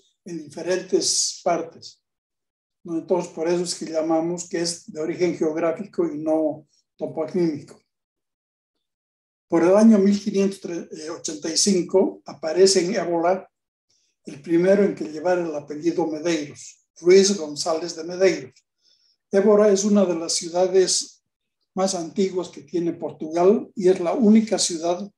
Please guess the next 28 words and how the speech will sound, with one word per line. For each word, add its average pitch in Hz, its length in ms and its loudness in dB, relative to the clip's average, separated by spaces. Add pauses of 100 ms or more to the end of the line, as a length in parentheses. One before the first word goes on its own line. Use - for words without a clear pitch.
(560)
que 190 120 4
es 190 180 2
miembro 190 420 2
de 165 120 -2
la 147 160 -8
red 165 240 -10
de 156 120 -10
ciudades, 160 760 -2
eh, 143 420 -12
más 175 160 -4
antiguas 160 500 -4
de 151 120 -10
Europa. 160 420 -4 (1080)
En 175 100 -4
su - 180 0
área 190 300 8
rural 170 580 0 (1120)
se 156 200 -6
cultiva, 196 580 4
eh, 156 260 -10
bastantes 175 540 -2
cereales, 160 640 -2
entonces 175 840 -4 (240)
esto 185 360 4
hace 180 220 2
ver 180 300 2
de 160 160 -12
que - 300 -14